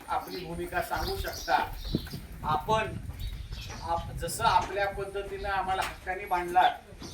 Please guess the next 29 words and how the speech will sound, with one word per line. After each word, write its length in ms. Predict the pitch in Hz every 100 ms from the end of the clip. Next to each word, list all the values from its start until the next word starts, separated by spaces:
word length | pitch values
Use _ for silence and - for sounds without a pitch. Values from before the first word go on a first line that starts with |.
| 147
एकदा 540 | 165 170 196 - - - - - - -
त्याला 220 | 165 185
फक्त 340 | 214 208 - 214
बोलून 420 | 202 - - 226
दाखवा, 340 | 220 - 220
तुमची 340 | 220 214 - 214
अडचण 340 | 202 - 196
ते 120 | -
ऐकून 340 | 190 185 185 180
घेतंय 300 | 180 165 175
का? 200 | 160 120 - - - - - - - -
भूमचं 440 | 151 196 196 208 208
एवढं 340 | 202 202 208
मोठं 260 | 196 277 415
एसटी 440 | 202 185 - -
स्टँडला 440 | - 403 392 403
निवेदन 500 | 392 392 403 202 415
देताना 420 | 392 392 392 392 403
कसं 320 | - - 415 392
बघ-, 320 | 392 - - - - - - -
वागले 640 | 302 170 170 170 302 - 247 -
ते 400 | - - - -
आपण 300 | 180 - 208
सगळ्यांनी 420 | - 190 190 214
क्लिपमध्ये 540 | 202 214 214 - 208 202
बघितलं 460 | - - 190 190
असेल. 420 | 190 - 175 156 - - - - - - - - -
आणि 220 | 160 185
म्हणून 360 | 180 196 226